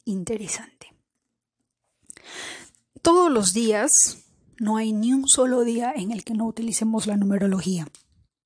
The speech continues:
Cada día de nuestra vida tiene un número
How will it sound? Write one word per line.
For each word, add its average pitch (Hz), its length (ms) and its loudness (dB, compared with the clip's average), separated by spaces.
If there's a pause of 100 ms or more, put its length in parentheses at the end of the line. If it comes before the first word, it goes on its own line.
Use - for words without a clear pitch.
(1300)
Cada 302 460 2
día 220 340 2
de 214 80 -6
nuestra 214 440 -2
vida 220 360 -4 (1000)
tiene 190 260 -2
un 170 100 -2
número 202 400 -2